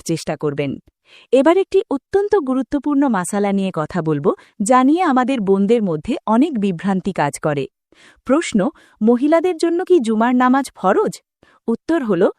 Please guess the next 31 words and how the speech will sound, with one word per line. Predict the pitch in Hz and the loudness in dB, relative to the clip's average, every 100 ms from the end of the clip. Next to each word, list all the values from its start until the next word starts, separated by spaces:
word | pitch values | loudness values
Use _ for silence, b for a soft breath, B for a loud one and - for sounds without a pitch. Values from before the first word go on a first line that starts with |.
| _ | _
না। | 196 185 131 - b b b | -2 0 -2 -6 b b b
হানাফি | - 240 269 339 392 | -2 2 2 4 2
মাযহাব | 294 247 240 285 | 4 0 -2 -4
সহ | - 285 294 320 | -2 -2 -2 -2
সমস্ত | 226 220 302 - | 0 0 0 -2
মাযহাবের | 359 233 208 233 262 240 | 0 0 0 0 0 0
ঐক্যমত | 185 226 - 302 247 165 | 0 0 -2 0 0 0
হল | 170 151 - b b 220 | 0 0 0 b b 0
মহিলাদের | 233 254 302 311 330 | 2 2 0 2 0
ওপর | 302 339 302 | 0 -2 0
জুমার | 208 208 220 | 2 2 4
নামাজ | 202 156 220 - | 2 0 -2 -4
ফরজ | - 262 196 151 | -2 2 2 2
নয়। | 151 139 - b b b b | -2 -4 -8 b b b b
মহিলারা | 190 185 202 196 294 | 0 4 2 2 0
জুমার | 226 196 185 185 | 0 2 2 0
দিনে | 165 196 311 | -2 -2 -2
জোহরের | 220 262 277 214 160 | 0 0 0 0 0
নামাজ | 156 151 143 - | 0 0 -2 -2
পড়বেন, | 147 147 131 - B B B | 0 0 -2 -8 B B B
অর্থাৎ | 233 254 392 339 | 0 0 -2 -2
আপনারা | 285 294 302 | 0 2 0
স্বাভাবিক | 320 226 190 240 302 226 | 0 -2 0 0 0 -2
দিনের | 220 220 220 | 0 0 0
মতোই | 180 160 240 415 b b | -2 0 0 -2 b b
চার | - 269 285 | 2 4 4
রাকাত | 285 277 359 - | 0 0 -2 -2
জোহরের | 196 196 202 285 - | -2 0 2 0 -2
ফরজ | 277 254 202 170 | 2 2 2 0
নামাজ | 151 143 - | -2 -2 -4
পড়বেন। | 156 139 143 123 | -4 -2 -4 -6